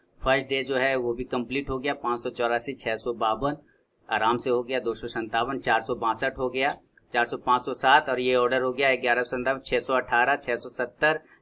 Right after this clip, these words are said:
छः सौ सत्तर, छः सौ सत्तर। तो मैं यहाँ से एक quantity सात सौ पन्द्रह, मैं अपना profit book करना चाहूँगा सौ quantity का। मैंने book कर लिया सौ quantity, अब मात्र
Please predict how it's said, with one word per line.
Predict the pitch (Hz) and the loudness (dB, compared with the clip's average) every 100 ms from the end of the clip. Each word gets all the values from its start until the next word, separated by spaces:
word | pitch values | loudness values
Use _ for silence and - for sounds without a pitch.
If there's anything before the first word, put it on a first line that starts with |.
| - | -6
छः | - 123 | -2 -2
सौ | 131 | -2
सत्तर, | - 127 - 151 151 | -4 -4 0 0 2
छः | - 127 | -2 -4
सौ | 127 | -4
सत्तर। | - 123 - 156 | -6 -6 -2 -2
तो | 156 135 | -2 -4
मैं | 131 135 | -2 -2
यहाँ | 127 135 143 | 0 0 0
से | 139 143 - _ - | -2 -4 -8 _ -2
एक | 135 156 - | 4 4 4
quantity | 139 131 135 151 | 2 2 0 -2
सात | 139 127 131 | 4 4 4
सौ | 143 | 0
पन्द्रह, | 131 131 135 151 160 - _ - | -4 -2 2 2 2 -2 _ -6
मैं | 127 143 | 2 4
अपना | 135 139 143 | 4 2 0
profit | - 131 120 147 120 | 2 -2 0 -4 -4
book | 127 - | -8 -4
करना | 135 139 135 | -2 -2 -2
चाहूँगा | 135 135 139 | -4 -4 -6
सौ | 131 120 104 | -6 -6 -6
quantity | 107 98 95 - 87 | -6 -8 -8 -12 -14
का। | 85 - _ _ _ _ _ _ _ _ _ _ _ - | -14 -16 _ _ _ _ _ _ _ _ _ _ _ -8
मैंने | 120 143 | -2 -2
book | 120 143 143 | 0 -2 2
कर | 151 | 2
लिया | 147 147 | 4 4
सौ | 147 143 | 2 2
quantity, | 147 143 147 160 196 - - - | 4 2 0 -4 -6 -8 -12 0
अब | 170 | 4
मात्र | 147 147 | 6 6